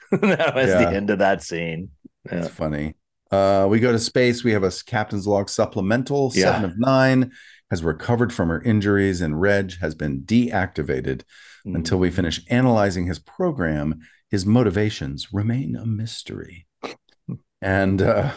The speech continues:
Speaker 2: we go to the mess hall. There's Torres and Paris trying to cheer up Harry.
Speaker 1: Ah.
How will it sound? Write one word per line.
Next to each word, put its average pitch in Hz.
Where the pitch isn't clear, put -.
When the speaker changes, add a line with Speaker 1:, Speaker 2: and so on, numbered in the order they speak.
Speaker 2:
we 107
go 107
to 98
the 90
mess 131
hall. 117
There's 98
Torres 101
and 90
Paris 98
trying 98
to 95
cheer 98
up 92
Harry. 139
Speaker 1:
Ah. -